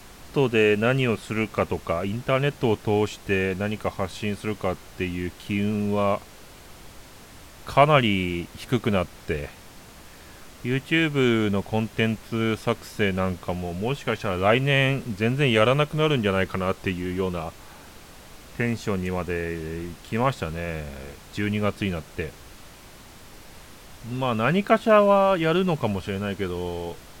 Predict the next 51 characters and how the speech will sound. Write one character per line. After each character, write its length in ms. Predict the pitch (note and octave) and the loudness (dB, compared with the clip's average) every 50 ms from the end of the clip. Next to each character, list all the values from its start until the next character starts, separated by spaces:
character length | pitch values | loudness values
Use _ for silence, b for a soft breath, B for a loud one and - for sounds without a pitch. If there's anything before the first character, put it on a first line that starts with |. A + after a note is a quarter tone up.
| - - - - - A#2 | -20 -20 -20 -16 -10 -6
毎 260 | A#2 B2 C#3 D#3 E3+ | -2 0 0 0 0
日 240 | F3+ F#3 - - - | -2 -4 -6 -8 -6
更 220 | - - F#3 F#3+ | 0 4 4 4
新 240 | - - - A#2 G#2 | 4 2 2 2 2
み 80 | G#2 G2 | 4 4
た 100 | A2+ G2+ | 4 4
い 40 | F#2+ | 4
な 100 | F#2 F2+ | 2 0
こ 120 | F2 F#2 | -2 -2
と 120 | - G2 F#2 | -2 0 -2
は 100 | F2+ E2 | -2 -2
し 140 | - - | -2 0
な 120 | G#2+ A#2 A#2 | 0 0 0
く 100 | - C3 | 0 0
な 100 | B2+ B2+ | 0 0
る 100 | B2+ A#2 | 2 0
ん 180 | G2 F2 E2+ D2+ | 0 -2 -4 -4
じ 60 | - | -4
ゃ 40 | D#2 | -6
な 80 | D#2+ E2 | -6 -6
い 40 | E2 | -6
か 120 | - E2 | -6 -6
な 280 | D#2+ E2 E2 E2 E2+ E2+ | -6 -4 -4 -4 -6 -6
っ 40 | |
て 180 | E2 - - F2 | -8 -10 -10 -10
い 160 | D#2 E2 F2+ | -8 -8 -8
う 40 | E2 | -8
ふ 140 | - - G2+ | -8 -8 -8
う 40 | F#2 | -6
に 160 | D#2+ D2 C#2+ - - - - - - - - - - - - - - - - - - - - - - - - - - - - | -6 -8 -10 -14 -16 -20 -20 -20 -20 -20 -20 -20 -20 -20 -20 -20 -20 -20 -20 -20 -20 -20 -20 -20 -20 -20 -20 -20 -16 -8 -4
思 180 | G#2+ G#2+ G#2+ | 0 0 0
っ 40 | G#2 | 0
て 200 | - - - F#2 | 0 -2 -4 -4
ま 160 | E2 D#2 D2+ | -4 -4 -6
す。 280 | D2+ - - - - - - - - - - - - - - - - - - - - - - - - - | -8 -10 -16 -18 -18 -18 -20 -20 -20 -20 -20 -20 -20 -20 -20 -20 -20 -20 -20 -20 -20 -20 -20 -10 -6 -2
え 20 | A2+ A2+ A2 A2 A2 A2 | 0 2 2 2 2 0
ー、 40 | G#2+ | 0
コ 220 | - - D#3+ F3 | 0 0 0 2
ン 120 | F#3+ G3 G3 | 2 0 0
テ 200 | - G#3 G3 G3 | 2 2 4 4
ン 80 | F#3+ | 2
ツ 220 | F#3 - - G3 F#3+ | 0 -4 -4 -2 0
に 160 | F#3 F3+ F3 | 0 2 4
は 180 | D#3+ A#2+ F#2 | 4 4 2
雰 320 | F2+ - - B2+ C3 C3 C3 C3+ | 2 0 -2 0 0 2 2 0
囲 40 | C#3 | 0
気 140 | C3+ - G2 | -2 -4 -2
で 120 | F2+ F#2 | -2 -2
接 220 | F2 - - G2 F2 | -2 -2 -6 -8 -8
す 200 | - - - F#2+ | -8 -6 -6 -4
る。 180 | E2+ F2+ F2+ | -4 -4 -6